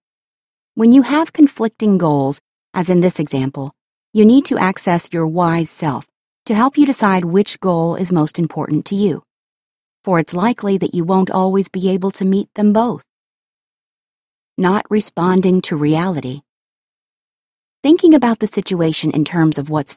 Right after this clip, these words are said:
fair or not fair, or right or wrong, can also get in the way of acting effectively. In other words, you may be responding not to the situation itself, but to your judgments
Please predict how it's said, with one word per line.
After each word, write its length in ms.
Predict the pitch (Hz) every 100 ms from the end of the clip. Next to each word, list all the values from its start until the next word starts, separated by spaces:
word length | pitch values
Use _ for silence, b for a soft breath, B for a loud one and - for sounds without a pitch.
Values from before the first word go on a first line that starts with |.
| -
fair 440 | 170 156 156 160 _ -
or 140 | 160
not 280 | 160 151 - -
fair, 340 | 147 139 151 _ _ -
or 180 | 185 170
right 340 | 196 202 - _ -
or 140 | 175
wrong, 400 | 165 170 131 135 _ _ _ _ _ -
can 160 | 233
also 360 | 220 277 - 240
get 200 | 202 180
in 100 | 165
the 80 | 151
way 220 | 156 143
of 100 | -
acting 360 | 147 - 147 139
effectively. 580 | - 139 - 131 127 131 _ _ _ _ _ _ _ _
In 140 | - 185
other 180 | 165 156
words, 380 | 147 151 202 - _ _ _
you 160 | 202 214
may 180 | 208 277
be 160 | 294
responding 680 | 285 277 - 196 196 196 196
not 300 | 196 214 302 -
to 80 | 302
the 100 | 240
situation 720 | - 208 - 202 160 151 147
itself, 560 | 143 - - 269 - - _ _ _ _ _ -
but 220 | 180 -
to 140 | 196
your 240 | 175 180 170
judgments 680 | 170 185 190 - 156 151